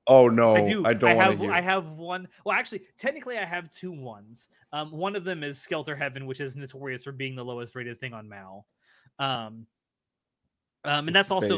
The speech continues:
Speaker 2: like
Speaker 1: know
Speaker 2: a,
Speaker 1: what's
Speaker 2: a
Speaker 1: the other
Speaker 2: seven,
Speaker 1: one.
Speaker 2: like a, like a twelve minute O V A. The other one is Bunny Girl Senpai.
Speaker 1: There we go. Oh my god. I'll
Speaker 2: Listen,
Speaker 1: be the
Speaker 2: have you
Speaker 1: middle
Speaker 2: watched it?
Speaker 1: ground here.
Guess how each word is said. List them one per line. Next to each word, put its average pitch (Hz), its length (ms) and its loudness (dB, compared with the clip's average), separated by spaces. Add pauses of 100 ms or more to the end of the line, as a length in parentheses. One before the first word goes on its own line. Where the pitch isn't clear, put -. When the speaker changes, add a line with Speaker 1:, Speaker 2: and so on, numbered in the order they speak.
Speaker 2:
like 98 80 -4
Speaker 1:
know 104 100 0
Speaker 2:
a, 107 40 2
Speaker 1:
what's 107 180 0
Speaker 2:
a - 20 -4
Speaker 1:
the 107 140 -2
other 98 80 -4
Speaker 2:
seven, 156 180 2
Speaker 1:
one. 131 280 -10
Speaker 2:
like 156 120 -10
a, 147 160 -6
like 147 160 -8
a 147 60 -6
twelve 143 340 -6
minute 143 220 -8
O 131 100 -6
V 127 220 -8
A. 123 240 -6 (260)
The 185 160 -6
other 208 240 2
one 175 220 -2
is 139 120 -8
Bunny 139 260 -4
Girl 123 200 -10
Senpai. 123 560 -14 (2750)
Speaker 1:
There 123 160 6
we 120 140 4
go. 107 420 2 (100)
Oh 113 240 0
my 92 140 -4
god. 92 400 -6 (1400)
I'll 156 120 8
Speaker 2:
Listen, 185 80 2
Speaker 1:
be 214 60 6
the 165 60 4
Speaker 2:
have 135 80 6
you 127 60 4
Speaker 1:
middle 143 160 8
Speaker 2:
watched 135 140 2
it? - 20 2
Speaker 1:
ground 113 260 2
here. 107 380 -2